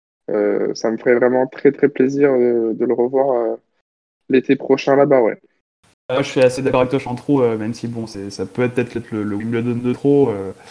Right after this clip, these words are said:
Speaker 2: parce que c'était déjà pas celui de cette année, parce que bon, le, même s'il a fait un beau parcours jusqu'en quart, le, le six zéro, euh, contre Hurkacz a fait, a fait assez mal. Euh, je pense qu'il peut encore tenter un dernier Wim, euh,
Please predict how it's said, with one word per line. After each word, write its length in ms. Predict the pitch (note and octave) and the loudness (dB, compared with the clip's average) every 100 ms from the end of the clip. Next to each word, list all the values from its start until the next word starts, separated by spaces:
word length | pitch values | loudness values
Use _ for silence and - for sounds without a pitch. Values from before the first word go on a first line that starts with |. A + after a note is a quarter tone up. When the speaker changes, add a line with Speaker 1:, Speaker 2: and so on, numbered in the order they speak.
| - - - - _ _ _ _ _ _ _ _ - | -20 -20 -20 -20 _ _ _ _ _ _ _ _ -20
Speaker 2:
parce 160 | - - | -18 -10
que 100 | A2 | -10
c'était 240 | A2 A2 | -10 -12
déjà 240 | G#2+ - | -10 -10
pas 140 | - A2 | -8 -10
celui 300 | - G2+ G#2+ | -12 -12 -10
de 160 | A2 | -8
cette 140 | A#2 A#2 | -6 -6
année, 320 | B2 B2 A#2+ | -6 -6 -6
parce 160 | F#2 - | -10 -12
que 100 | G2 | -10
bon, 140 | G2+ | -10
le, 160 | F#2 - - - | -12 -16 -18 -14
même 120 | A2+ | -12
s'il 260 | A2+ - B2+ | -10 -2 2
a 40 | |
fait 140 | A#2+ A2+ | 2 0
un 200 | A2 G#2+ | -8 -6
beau 200 | A2+ C3 | -2 0
parcours 320 | C3 A#2+ C3+ | 0 -2 -6
jusqu'en 240 | - B2 | -6 -8
quart, 240 | A#2+ C3 A#2 | -2 0 0
le, 100 | G#2 | -4
le 100 | G2+ | -8
six 120 | B2 | -8
zéro, 440 | B2 B2 A#2 A#2+ | -2 0 0 -2
euh, 140 | G#2 G2 | -4 -8
contre 300 | - A2 - | -10 -12 -12
Hurkacz 360 | A2+ A2+ A#2 | -8 -6 -6
a 60 | - | -8
fait, 320 | - G2+ G2+ | -10 -10 -10
a 40 | A2 | -10
fait 140 | - | -10
assez 240 | G#2 - A2+ | -10 -8 -4
mal. 220 | A2+ B2 C#3 - - - - - - _ _ _ _ _ _ _ - | -2 -4 -6 -20 -20 -20 -20 -20 -20 _ _ _ _ _ _ _ -10
Euh, 540 | A2 A2 A2 A2 A2 A#2 | -6 -4 -4 -4 -6 -8
je 100 | - - | -12 -2
pense 240 | D#3 D#3+ | 0 0
qu'il 200 | - C#3 | -2 -8
peut 300 | C3 D#3 D3+ | -4 4 6
encore 340 | D3+ C3+ C#3+ C3+ | 6 4 0 0
tenter 240 | C3+ B2+ | -2 0
un 100 | B2 | -2
dernier 340 | B2+ A#2+ A#2+ A#2 | 0 0 -2 -6
Wim, 360 | A#2+ A#2 A2+ A#2 | -6 -8 -12 -14
euh, 160 | A2 | -12